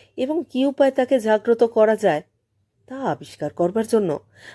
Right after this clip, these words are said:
পাত্রগণের উৎসাহ এবং তৎপরতার অন্ত ছিল না। ব্যারিস্টার বেসুরো কণ্ঠে গান গেয়েছে, ইঞ্জিনিয়ার খণ্ডিত ছন্দে কবিতা লিখেছে,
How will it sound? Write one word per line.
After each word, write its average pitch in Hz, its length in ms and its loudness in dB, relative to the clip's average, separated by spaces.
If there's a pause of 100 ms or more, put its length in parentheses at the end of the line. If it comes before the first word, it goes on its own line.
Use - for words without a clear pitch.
(100)
পাত্রগণের 151 600 -2
উৎসাহ 196 420 0
এবং 190 320 2
তৎপরতার 151 600 -2
অন্ত 156 240 -2
ছিল 147 360 -4
না। 135 200 -10 (1400)
ব্যারিস্টার 190 500 0 (380)
বেসুরো 175 400 0
কণ্ঠে 160 360 -2
গান 143 320 -4
গেয়েছে, 135 380 -6 (580)
ইঞ্জিনিয়ার 220 540 2 (120)
খণ্ডিত 202 380 0
ছন্দে 202 420 -2
কবিতা 190 380 2
লিখেছে, 147 640 -6